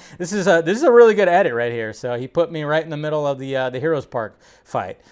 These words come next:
So naturally, you, you, you guys know what I'd be asking him, right? I'd be like, "Hey, you wanna discuss your comeback? You wanna, hey, Superman, Superman,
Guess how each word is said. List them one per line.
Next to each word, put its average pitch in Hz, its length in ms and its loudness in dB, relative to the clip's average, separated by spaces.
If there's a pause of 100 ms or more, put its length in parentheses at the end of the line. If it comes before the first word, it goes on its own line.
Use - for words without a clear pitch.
(260)
So 131 340 -2
naturally, 165 840 0
you, 175 160 -8
you, 185 200 -10
you 190 180 -4
guys 208 240 2
know 185 140 -2
what 156 120 2
I'd 139 120 0
be 123 140 -6
asking 143 400 -2
him, 104 160 -12
right? 127 180 -4
I'd 139 120 -2
be 147 100 -6
like, 143 180 -2
"Hey, 190 240 4
you 160 100 -2
wanna 202 200 2
discuss 196 500 4
your 196 80 -2
comeback? 208 720 4 (180)
You 190 80 -6
wanna, 233 280 2 (640)
hey, 220 100 -4
Superman, 269 760 2 (200)
Superman, 254 640 -4